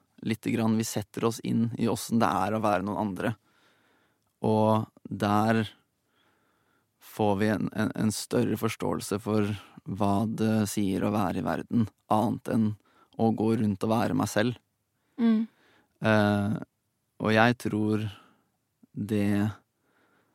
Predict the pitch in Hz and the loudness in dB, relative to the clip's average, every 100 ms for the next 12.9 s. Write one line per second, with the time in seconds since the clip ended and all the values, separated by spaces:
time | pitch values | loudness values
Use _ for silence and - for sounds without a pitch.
0 | _ _ _ - 104 101 101 110 107 - | _ _ _ -2 0 2 0 0 0 -2
1 | 104 101 110 107 101 104 - - - 113 | -2 -2 -2 0 -2 -4 -16 -18 -2 0
2 | 98 - 117 113 - 110 - 160 - _ | 0 -2 -4 -4 -2 -4 -4 -6 -10 _
3 | - - 120 117 110 101 101 101 - 156 | -20 -4 0 2 2 0 -2 -6 -6 -8
4 | _ _ _ _ _ _ _ _ _ - | _ _ _ _ _ _ _ _ _ -4
5 | 104 104 107 113 113 117 110 - _ _ | 0 0 0 0 0 -2 -8 -18 _ _
6 | _ _ _ _ _ _ _ _ _ _ | _ _ _ _ _ _ _ _ _ _
7 | _ _ _ _ _ _ _ _ _ - | _ _ _ _ _ _ _ _ _ -6
8 | - 117 117 98 - - - 160 - 123 | 2 2 2 -4 -4 -6 -6 -8 -8 -4
9 | 123 117 - 113 120 - - - - - | -2 -2 -4 -4 -4 -6 -12 -20 -20 -16
10 | - 117 113 107 110 113 _ _ _ _ | -6 -2 0 0 -2 -6 _ _ _ _
11 | _ _ _ _ _ _ _ - - - | _ _ _ _ _ _ _ -20 -18 -18
12 | _ _ _ - 113 110 110 110 107 | _ _ _ -6 0 2 2 2 0